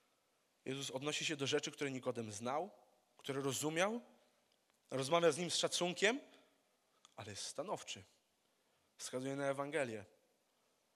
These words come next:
Rozmowa z Samarytanką, która normalnie nie mogłaby się odbyć, bo była kobietą.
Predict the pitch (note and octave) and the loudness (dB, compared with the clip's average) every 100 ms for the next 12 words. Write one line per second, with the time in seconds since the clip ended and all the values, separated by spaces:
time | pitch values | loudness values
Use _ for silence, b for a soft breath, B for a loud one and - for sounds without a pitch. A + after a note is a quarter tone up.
0 | _ - C#3+ F#3+ G3+ - A3 A3+ A3+ C4+ | _ -6 0 6 6 8 8 8 10 8
1 | G#3 C3 A#2 - b b b b _ - | 8 2 0 -10 b b b b _ 0
2 | F3 G3 F#3+ B - G3 G#3 G3+ G#3+ A3 | 6 6 4 B -8 2 4 8 8 6
3 | G#3 G3 G3+ A#3 G#3 G3 F#3 A3 C#4 C3 | 2 2 6 6 6 4 2 4 2 0
4 | A#2+ A2+ - - _ _ _ _ _ _ | -6 -6 -8 -10 _ _ _ _ _ _
5 | _ - - _ A#2+ A#2 C3+ - F3 F3+ | _ -14 -14 _ -8 -2 -2 -2 -2 -2
6 | - A2+ | 0 -4